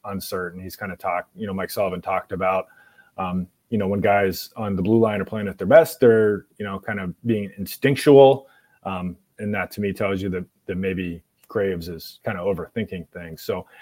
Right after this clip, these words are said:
I think this is the right move to drop him down to the third pair, have him play a little bit less,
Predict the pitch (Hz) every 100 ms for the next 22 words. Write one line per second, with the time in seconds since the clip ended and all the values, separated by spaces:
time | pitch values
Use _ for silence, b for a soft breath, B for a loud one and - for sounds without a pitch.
0 | B 127 151 190 185 165 143 131 127 123
1 | 123 131 127 104 110 110 110 107 107 107
2 | 92 98 - 101 87 123 123 120 110 -
3 | b b b - 110 107 - 117 107 104
4 | 95 87 95 143 135 131 -